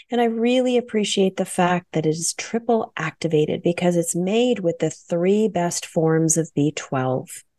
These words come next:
It also contains Ormus supercharged minerals, and it's made with triple distilled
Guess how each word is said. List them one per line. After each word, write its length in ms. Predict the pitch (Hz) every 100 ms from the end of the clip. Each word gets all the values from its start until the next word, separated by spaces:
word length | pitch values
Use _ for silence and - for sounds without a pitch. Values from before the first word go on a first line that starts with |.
| - - - - - -
It 100 | 185
also 300 | 196 262 311
contains 400 | 294 240 214 202
Ormus 480 | - 185 202 247 -
supercharged 720 | - 214 247 262 262 247 247
minerals, 600 | 233 214 214 208 214 208 - _ _ -
and 140 | 220
it's 160 | 220 208
made 340 | 208 247 262
with 220 | 247 -
triple 580 | - - 262 269 269 277
distilled 840 | 254 254 - - 226 196 190 185